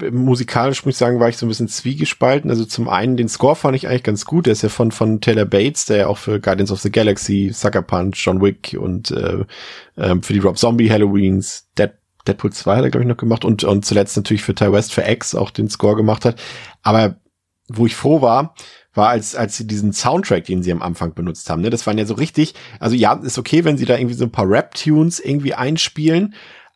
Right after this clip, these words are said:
aber das waren ja so beschissene Songs, dass ich mich echt gefragt habe, ob sie das irgendwie aus so einer Free Music Library oder sowas irgendwie, wo, wo absolute Amateure ihre Songs gratis anbieten, ob sie die da reingepumpt haben oder sowas, aber das war ja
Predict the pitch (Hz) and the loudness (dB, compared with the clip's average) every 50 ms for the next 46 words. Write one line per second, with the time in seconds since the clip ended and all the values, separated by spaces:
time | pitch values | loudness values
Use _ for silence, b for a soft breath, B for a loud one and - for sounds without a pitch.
0 | _ _ - 113 110 104 117 110 98 95 107 - - 113 135 120 104 95 139 175 | _ _ 0 0 2 4 4 2 2 0 -2 -4 -4 -4 -2 0 2 2 2 2
1 | 202 127 - - - 98 - - 95 87 - - - 82 92 127 165 - - - | 4 2 2 2 0 -2 -2 -2 -4 -4 -2 -2 0 2 2 2 0 -2 -4 -4
2 | - 104 - - 117 - - - 107 101 107 98 104 - - - - 107 104 104 | -4 -4 -4 -2 -6 -8 -4 -4 -4 -4 -2 -4 -6 -6 -6 -4 -2 -2 0 0
3 | - 117 - 104 - - 117 107 110 104 - 113 110 113 117 123 120 107 101 - | -2 -4 -4 -6 -6 -4 -2 -2 -2 -2 -2 -2 -2 -2 -2 0 0 0 0 0
4 | - 110 104 104 101 - - 123 123 135 131 123 135 165 160 123 95 - 101 85 | 0 0 2 0 0 0 0 2 2 4 4 4 4 4 2 2 0 2 2 0
5 | 87 90 92 92 92 95 98 95 92 90 90 90 92 90 98 90 - - 101 95 | 0 0 -2 -2 -2 0 0 0 0 0 -2 -2 0 0 0 0 0 -2 -4 -2
6 | 92 98 95 95 95 95 92 90 90 92 92 92 B B B B B B B - | -2 -2 -2 -2 -2 -2 -2 -2 0 0 0 0 B B B B B B B -6
7 | - 113 110 - 127 117 120 123 113 113 107 101 - - 131 139 151 135 123 107 | -4 -4 -2 0 0 2 2 2 2 2 2 2 2 2 0 0 0 0 0 0
8 | 101 101 101 - - 104 104 - - - 98 101 - - 131 - - 101 90 98 | 0 0 0 0 -2 -2 -2 -4 -2 -2 0 0 0 0 -2 -2 -2 -4 -4 -4
9 | 95 - 104 104 95 - 104 104 110 117 98 98 110 139 123 101 - - 101 92 | -4 -4 -4 -4 -4 -4 -4 -2 0 0 2 2 2 2 0 -2 -2 -2 -2 -2
10 | - 95 87 87 92 95 92 87 87 95 110 120 - 95 95 85 - - - - | -2 -2 -2 -2 -2 -2 -2 -2 -2 -4 -4 -4 -4 -6 -6 -6 -6 -4 -2 -2
11 | 92 92 87 | 0 0 -2